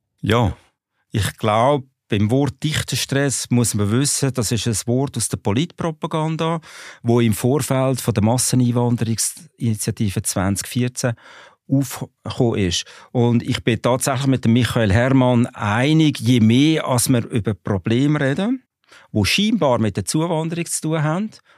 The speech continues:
oder sogar ausschliesslich, scheinbar ausschliesslich mit der Zuwanderung zu tun haben, desto mehr steigt die Chance, dass die Initiativen angenommen werden. Ich würde sagen, wir müssen darüber diskutieren, wenn wir eine Wachstumsgesellschaft,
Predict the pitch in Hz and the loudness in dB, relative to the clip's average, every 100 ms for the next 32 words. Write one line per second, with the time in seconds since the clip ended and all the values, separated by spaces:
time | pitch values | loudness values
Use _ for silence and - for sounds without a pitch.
0 | _ 123 113 98 95 92 - 175 208 - | _ -2 -2 -2 -2 -2 -4 -6 -4 -4
1 | 180 180 - 185 - - 160 165 127 107 | -2 -2 -4 -8 -8 -2 0 0 -2 -4
2 | 160 180 170 151 - 151 151 - 156 147 | -8 -6 -4 -4 -2 -4 -2 -2 0 0
3 | 143 151 - 156 139 135 135 - - - | 0 -2 -2 0 2 2 0 -4 -12 -2
4 | 120 123 - 107 113 139 120 147 151 - | 0 0 2 4 4 4 4 2 -2 -10
5 | - - - 120 104 - 120 143 127 127 | -20 -12 -2 0 -2 -2 0 0 0 -2
6 | 113 - 127 113 98 - 92 113 123 110 | -4 -2 0 0 0 -4 -2 0 0 0
7 | 117 107 - _ - 117 120 - 113 113 | -2 -4 -12 _ -4 0 0 0 0 0
8 | - 80 78 80 - - _ _ 143 175 | -4 -8 -6 -8 -14 -20 _ _ 0 2
9 | 143 160 151 - 123 120 143 165 170 - | 2 2 0 0 -2 -2 -2 -2 -4 -2
10 | 127 123 123 131 113 - 120 98 110 110 | 0 2 4 2 0 -4 -4 -2 -2 -4
11 | - 104 - 127 131 135 135 - - _ | -4 -8 -2 0 0 0 -4 -10 -20 _
12 | _ 110 113 113 101 - 104 120 175 - | _ -2 0 2 0 0 0 0 -2 -4
13 | 240 - 196 185 185 208 226 - - | -2 -2 0 0 0 -2 -4 -12 -20